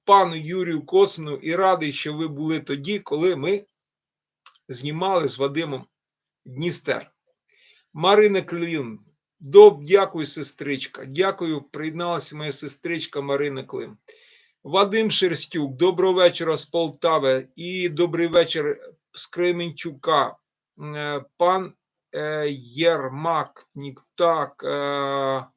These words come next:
і Юра Косман. Так, пам'ятаю, пам'ятаю, пам'ятаю, пане Юрію, коли ми знімали. Пам'ятаю все.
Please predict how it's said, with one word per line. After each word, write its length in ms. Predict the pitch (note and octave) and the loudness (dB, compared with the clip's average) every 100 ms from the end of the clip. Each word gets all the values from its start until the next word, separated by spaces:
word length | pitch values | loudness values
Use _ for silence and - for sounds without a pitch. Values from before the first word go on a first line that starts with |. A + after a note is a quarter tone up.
| _ _ _ _ _ - | _ _ _ _ _ -14
і 220 | D#3+ D#3 | -10 -2
Юра 300 | G3+ G3+ F#3+ | 4 4 4
Косман. 640 | - F3 F3+ - C#3+ B2+ - _ _ _ _ _ - D#3 - B2 - _ _ _ _ _ _ _ _ _ _ _ - | 2 0 0 -4 -8 -10 -12 _ _ _ _ _ -8 -8 -8 -16 -20 _ _ _ _ _ _ _ _ _ _ _ 0
Так, 600 | F#3 F3 - - - _ | 4 6 4 -4 -20 _
пам'ятаю, 840 | - F#3+ G#3 G#3 - G#3+ G3 D3+ C3+ | 0 2 2 0 2 4 6 4 0
пам'ятаю, 760 | E3 F#3 G3 - G3+ F3+ D3 | -4 -2 -2 0 2 4 2
пам'ятаю, 680 | D#3 D3+ D#3+ D#3 F#3+ F#3 E3+ | 0 -4 -6 0 4 4 4
пане 280 | E3 D#3+ D#3+ | 0 -4 -6
Юрію, 420 | E3 G3 F#3 D#3+ | -4 -2 -2 -2
коли 240 | D#3 D#3 | -4 -6
ми 140 | D#3+ D#3 | -4 -6
знімали. 600 | C3 D3 C#3+ C3+ B2 A#2+ _ _ _ _ | -6 -8 -4 -4 -4 -8 _ _ _ _
Пам'ятаю 640 | D#3 D3+ D3 F#3 F3+ D#3+ | -8 -8 -6 -2 0 0
все. 320 | C#3 - - | -2 -6 -6